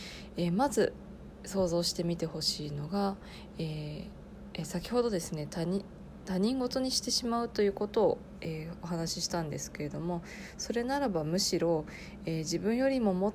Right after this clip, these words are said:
と大きな会社や製品がどう変われば環境問題を解決できるのかっていうのを考えてみて、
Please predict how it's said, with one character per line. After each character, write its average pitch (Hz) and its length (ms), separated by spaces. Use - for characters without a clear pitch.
と - 200
大 196 160
き 180 160
な 156 100
会 156 260
社 160 160
や 156 120
製 160 260
品 160 280
が 190 200
ど 285 180
う - 80
変 254 100
わ 220 140
れ 220 140
ば 262 220
環 196 240
境 196 200
問 196 240
題 165 180
を 151 60
解 165 220
決 170 240
で 175 100
き 196 160
る 190 80
の 165 140
か 175 160
っ 170 40
て - 220
い 269 60
う 277 100
の 262 100
を 190 60
考 196 120
え 160 120
て 147 100
み 139 140
て、 - 260